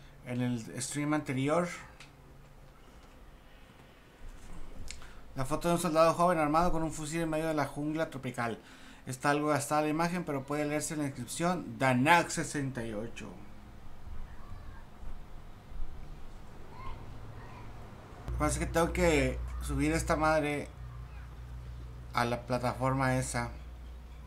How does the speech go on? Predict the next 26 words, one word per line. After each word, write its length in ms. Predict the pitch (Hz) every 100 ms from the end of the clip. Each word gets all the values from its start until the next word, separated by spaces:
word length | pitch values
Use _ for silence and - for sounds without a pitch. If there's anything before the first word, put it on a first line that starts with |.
| - - - - - - - - - - - - - - - - - - - - - - - - - - - - - - - - - - - - -
Y 120 | 135
con 200 | 131 131
esa 220 | 131 127
brincar 400 | 143 127 113 131
ahí 120 | 135 131
arriba. 540 | 127 135 139 127 123 - - - - - - - - - - - - - - - - - - - - - - - - - - - - - - - -
Pensé 280 | 165 139 170
que 80 | 208
el 80 | 202
viejillo 320 | 190 160 208
me 80 | 208
iba 140 | 202
a 40 |
bajar 240 | 185 156 175
la 140 | 185
rampa 420 | 160 170 170 165
esa 240 | 151 147 160
para 240 | 143 131
poder 220 | 139 139
cruzar, 340 | 127 139 143 143
pero 220 | 139 127
no, 240 | 127 139
pinche 240 | 139 131 156
viejo 180 | 139 147
anda, 300 | 147 147 135
anda, 260 | 135 147